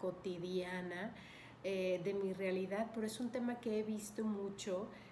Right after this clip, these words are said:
Eh, justamente hace unos días tuve una conversación con una amiga sobre esto,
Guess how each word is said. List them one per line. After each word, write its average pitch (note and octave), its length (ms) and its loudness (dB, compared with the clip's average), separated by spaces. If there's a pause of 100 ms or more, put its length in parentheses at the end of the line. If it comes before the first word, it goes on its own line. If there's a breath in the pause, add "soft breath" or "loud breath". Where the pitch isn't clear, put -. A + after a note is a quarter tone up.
(120)
Eh, F#3+ 220 2
justamente G#3 560 0
hace G#3 160 -2
unos G#3 260 4
días F3+ 300 0
tuve F#3+ 180 -2
una F#3 140 0
conversación F#3+ 640 -2 (100)
con G3 140 0
una F#3+ 80 0
amiga G3 500 0
sobre F#3 460 0
esto, G3 400 -2